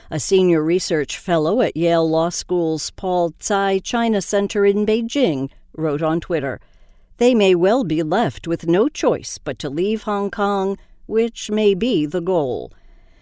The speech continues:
After the implementation rules were released, companies including Google, Zoom, Microsoft, and Telegram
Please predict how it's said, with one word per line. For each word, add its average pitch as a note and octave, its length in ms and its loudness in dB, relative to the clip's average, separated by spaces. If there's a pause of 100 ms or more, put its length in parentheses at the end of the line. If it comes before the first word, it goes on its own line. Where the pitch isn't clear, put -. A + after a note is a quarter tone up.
(300)
After E4 380 2
the G3 200 4
implementation E3+ 880 0
rules D#3+ 460 0
were D#3 180 -2
released, D3 560 -2 (320)
companies B3 600 0
including D3+ 720 0
Google, F3+ 640 2
Zoom, A3 640 2
Microsoft, E3+ 880 -2
and D3+ 380 -2 (100)
Telegram D3 760 -2